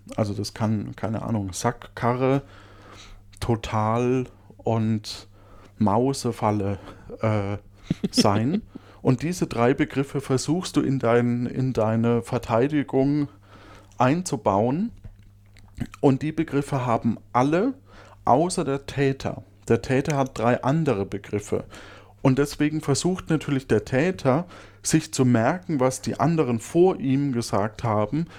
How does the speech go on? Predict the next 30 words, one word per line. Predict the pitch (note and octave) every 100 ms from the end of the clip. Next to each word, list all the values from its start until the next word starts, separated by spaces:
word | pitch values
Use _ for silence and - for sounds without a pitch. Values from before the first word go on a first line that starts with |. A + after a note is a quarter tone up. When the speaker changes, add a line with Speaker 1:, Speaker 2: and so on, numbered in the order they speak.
| -
Speaker 1:
um | - C3+
möglichst | C#3 E3+ F3+ D#3+ - -
viel | - E3 F3
davon | E3 C3 - C#3+ C3+
noch | C3 -
mit | C#3+
einzubauen | - B2 D#3+ - C3 B2+ C#3 D3+
und | C3+ -
zu | A#2+
hoffen, | A#2 C#3+ - C#3+
dass | A#2+
er | B2
die | A2+ C#3+ C#3+
auch | - C#3 -
noch | G#2 -
trifft. | G2+ G2 - - - - - - - -
Speaker 2:
Also | F#3 G#3+
so | G#3 G#3+
ein | G#3
typisches, | - C4+ D#4 C#4 C4+ C#4+ - - - -
ähm, | A3 A#3 A3+ A#3 A#3+ A#3 A3 - - - -
wo | A3+
einer | G#3 - B3+
keine | A#3 A3+ A3 -
Ahnung | G#3+ G#3+
hat, | G#3+ F#3+
um | G3
was | F#3 F3+
es | G3
geht. | - E4 -